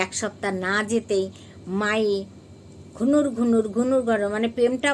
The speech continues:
মায়ের সাথে, মানে মেয়ের সাথে কম ছিল, আমার মনে হয় আমাবস্যার সাথে বেশি ছিল, তাই না? এই ফোকলার সাথে প্রেম আমার মনে হয় মেয়ের সাথে কম ছিল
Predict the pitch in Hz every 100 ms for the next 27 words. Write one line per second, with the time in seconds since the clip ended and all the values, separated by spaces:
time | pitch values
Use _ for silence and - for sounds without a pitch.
0 | 240 220 233 269 254 285 277 - - -
1 | 196 220 220 208 - - 185 208 240 294
2 | 330 311 330 294 294 339 294 269 269 277
3 | 262 220 220 226 226 233 247 233 208 160
4 | 220 - 185 135 - - - - - -
5 | - - 269 302 302 - - - - -
6 | 208 208 220 214 269 269 302 302 294 277
7 | 285 233 233 - - - 196 240 262 277
8 | 277 240 254 - 277 285 269 247 254 262